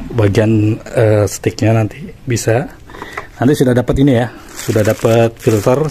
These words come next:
cadangan, sudah dapat penampung, eh, debunya,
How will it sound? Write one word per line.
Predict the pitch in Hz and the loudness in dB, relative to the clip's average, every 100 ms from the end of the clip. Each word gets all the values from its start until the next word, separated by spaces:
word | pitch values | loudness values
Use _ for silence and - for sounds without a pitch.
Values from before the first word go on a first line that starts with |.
| - | -4
cadangan, | 117 107 117 147 175 151 - - - - - - - - - - - - - - - - - - | 0 2 4 4 0 -4 -10 -12 -10 -10 -16 -18 -18 -16 -16 -18 -18 -18 -18 -18 -20 -20 -18 -12
sudah | - 107 | -8 -4
dapat | 107 107 - 117 110 107 - - - | -4 -4 -4 -2 0 -2 -6 -10 -2
penampung, | 113 107 104 - 113 113 110 110 95 - - - - - - - - - - | 2 2 2 2 4 4 4 2 0 -8 -14 -14 -16 -16 -14 -14 -16 -14 -6
eh, | 123 | -2
debunya, | 107 104 110 110 147 | 0 4 4 4 2